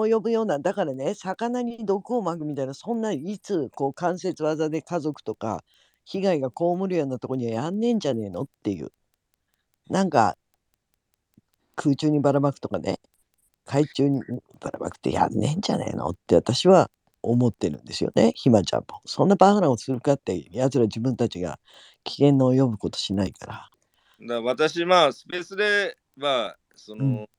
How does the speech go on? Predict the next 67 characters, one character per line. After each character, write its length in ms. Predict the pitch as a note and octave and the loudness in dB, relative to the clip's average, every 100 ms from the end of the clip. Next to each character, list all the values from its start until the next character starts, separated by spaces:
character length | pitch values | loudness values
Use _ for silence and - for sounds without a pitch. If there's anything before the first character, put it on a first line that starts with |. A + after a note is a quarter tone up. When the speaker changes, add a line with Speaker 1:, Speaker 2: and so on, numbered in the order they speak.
| _ | _
Speaker 2:
あ 100 | B2+ | -8
ん 80 | D3 | -2
ま 80 | D#3 | -2
り 180 | D#3 - | -2 -4
話 600 | - C3+ C#3 D#3 D#3 D3 | -4 -2 -2 -4 -6 -6
す 160 | C3+ | -8
る 100 | A2+ | -8
の 140 | A2 G2 | -6 -6
も 140 | F#2 | -4
や 160 | G2 A#2 | 2 2
め 120 | C#3 | 2
た 140 | C#3 | -2
ん 40 | F2 | -4
で 60 | |
す。 140 | D2+ F#2+ | -10 -4
な 120 | C3 | -2
ん 60 | F3+ | 0
で 80 | |
か 80 | E3 | 0
っ 20 | B2+ | -2
つ 80 | |
っ 20 | - | -4
た 100 | F2+ | -8
ら 80 | |
ね、 220 | D2+ F2 - - | -8 -10 -12 -4
Speaker 1:
う 60 | |
ん。 160 | D3+ A#2+ | 0 0
Speaker 2:
ま、 100 | F#2+ - _ _ _ - | -2 -14 _ _ _ -8
の、 400 | C#3+ D3+ B2 G2 _ | -2 0 -2 -6 _
そ 180 | - B2+ | -10 -4
の 80 | B2+ | -2
辺 160 | D3+ | -4
の 60 | D3+ | -4
事 120 | D3+ | -4
業 480 | D#3+ D3+ C3 A#2 A2 | -2 0 0 0 -2
を 60 | G2+ | -4
指 220 | - C#3+ - | -10 -8 -10
揮 20 | |
し 100 | - | -6
て 120 | A#2+ | -6
た 140 | G#2+ G#2+ | -4 0
会 240 | A2 A2+ | 2 2
社 160 | - A2+ | 0 0
か 100 | A2 | 0
ら 100 | G#2+ | 2
ね、 240 | B2 D#3 - _ _ _ | 0 -2 -6 _ _ _
そ 180 | - | -4
の、 260 | D3+ B2 A2 - _ G#2+ | -2 0 -4 -12 _ -10
Speaker 1:
う 40 | |
ん。 200 | A2 A2 - | -8 -8 -14
Speaker 2:
そ 140 | - A2 | -12 -10
の 80 | G#2+ | -4
守 180 | C#3 C3+ | 0 0
秘 60 | |
義 40 | C#3+ | 2
務 200 | F3 F#3+ | 2 4
違 100 | G#3+ | 4
反 240 | G3+ D#3 | 4 2
に 120 | A#2+ G#2+ | -2 0
な 120 | D#3 | 0
る 120 | D3+ | -2
か 160 | - F2 | -6 -2
ら、 400 | C3+ C3 D#2+ - _ - | 0 0 -2 -10 _ -2
Speaker 1:
う 60 | D#3 | 2
ん。 80 | |
Speaker 2:
も 60 | B2+ - _ _ | 2 -2 _ _
う、 60 | _ | _